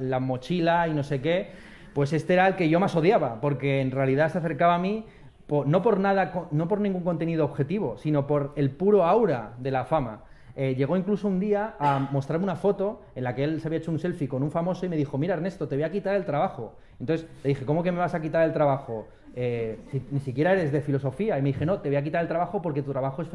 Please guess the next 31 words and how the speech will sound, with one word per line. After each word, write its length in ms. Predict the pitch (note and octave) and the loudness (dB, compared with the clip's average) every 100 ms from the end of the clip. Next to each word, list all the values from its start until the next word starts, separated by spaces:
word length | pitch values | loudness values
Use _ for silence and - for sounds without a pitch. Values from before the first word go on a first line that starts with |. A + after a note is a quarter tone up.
| E3 | -6
ser 120 | G3 | -4
famoso". 500 | A2 A#2 E3 G#2 A2 - - - | -4 -6 -8 -12 -18 -20 -20 -6
Dije, 320 | C#3 - B2+ - - | -4 -4 -6 -8 -6
"¿Tú 100 | C#3+ | -2
crees 220 | E3 F#3 | 0 2
que 140 | F3+ | 2
yo 80 | E3 | 0
estoy 160 | E3+ F3 | 0 0
dando 180 | E3+ E3+ | 0 2
clase 460 | F3+ F3 E3+ D3 - - | 0 0 -4 -4 -10 -2
porque 680 | D#3+ D3+ D3 D3 C#3+ C#3+ C#3 - - | 0 0 2 2 2 0 -4 -14 -4
unos 260 | D3+ F3+ | 0 0
han 120 | F3+ E3+ | 0 -2
busca-, 280 | C#3+ F#3+ F3 | 0 -2 0
<laughs> 120 | D#3 | 0
o 20 | |
sea, 220 | D#3 D3+ | 4 4
el, 120 | D3+ D3+ | 2 2
el 100 | D3 | 0
director 240 | D3 E3+ | 2 2
del 60 | F3+ | 0
departamento 480 | E3 D#3+ E3+ F3+ | 0 0 0 0
ha 20 | E3+ | 0
buscado, 600 | C#3+ F3 F3 E3 D3+ - - - | 0 2 4 4 0 -4 -12 -4
vamos 320 | C3 E3+ F#3 | 0 2 2
a 20 | |
buscar 240 | E3+ F3+ | 0 0
youtubers 400 | E3+ D#3 F#3 E3+ | 0 2 4 2
potentes, 880 | - E3 F3+ F#3 F#3 F3 E3 D3+ - - - - | 2 2 4 2 2 4 4 2 -6 -16 -16 -4
a 140 | C#3+ | 0
ver", 460 | D#3+ F#3 F3+ E3+ | 4 4 2 -4